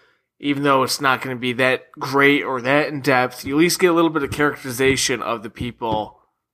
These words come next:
you know, who are in the film. Because,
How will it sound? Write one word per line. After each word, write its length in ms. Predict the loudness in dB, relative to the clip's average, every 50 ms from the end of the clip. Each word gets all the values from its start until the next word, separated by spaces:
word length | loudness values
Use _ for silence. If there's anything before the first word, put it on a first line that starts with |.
| _ _ _ -12
you 120 | -10 -6
know, 240 | -6 -4 -4 -6 -8 -10
who 160 | -12 -10 -8
are 120 | -6 -4 -4
in 100 | -6 -6
the 100 | -8 -10
film. 340 | -4 -2 -2 -2 -2 -6 -14 _ _ -20 -20 -20 -20 -16
Because, 400 | -8 2 4 6 6 6 2 -2